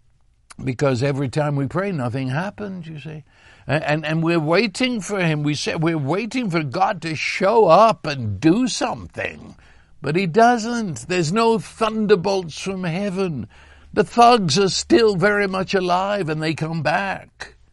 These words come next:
And so we're dealing with a people whose faith in God is in process of collapsing. They, they see themselves. This is their, their,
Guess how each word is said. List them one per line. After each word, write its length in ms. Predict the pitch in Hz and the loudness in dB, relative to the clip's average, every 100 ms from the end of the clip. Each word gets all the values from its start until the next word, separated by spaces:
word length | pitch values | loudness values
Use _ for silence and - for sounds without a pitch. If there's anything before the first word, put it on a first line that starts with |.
| _ _ _ _ _ _ _ _ - | _ _ _ _ _ _ _ _ -6
And 160 | 143 | -4
so 240 | 147 156 170 | 0 2 4
we're 240 | 180 156 | 4 2
dealing 440 | 107 147 156 156 151 | 4 4 4 4 2
with 140 | 139 | 2
a 80 | 139 | 0
people 640 | 117 139 127 123 165 202 - - - - | 0 0 0 -2 -4 -4 -10 -20 -16 0
whose 340 | 127 156 120 | 2 4 0
faith 720 | - 196 226 214 - - - _ _ _ _ _ - | -4 -2 0 0 -4 -10 -14 _ _ _ _ _ -6
in 220 | 135 135 | -4 -2
God 420 | 117 123 147 160 | 0 0 0 -2
is 240 | 143 135 135 | -4 -4 -4
in 580 | 147 135 131 110 110 - | -4 -4 -6 -8 -12 -6
process 560 | 160 175 - 156 156 | -2 0 0 -2 -2
of 160 | 175 151 | -4 -2
collapsing. 840 | 170 175 110 - - 185 110 92 - _ _ _ _ _ _ _ | -2 -2 -2 -6 -6 -6 -6 -12 -20 _ _ _ _ _ _ _
They, 220 | 190 139 151 | -2 -2 2
they 180 | 165 | 0
see 440 | 156 - 262 269 262 | 0 0 -2 0 0
themselves. 540 | 175 135 120 123 101 | 0 0 0 -2 0
This 200 | 185 208 | 0 0
is 160 | 226 156 | -2 0
their, 300 | 160 143 123 | 2 2 0
their, 480 | 120 139 131 120 | 0 2 2 0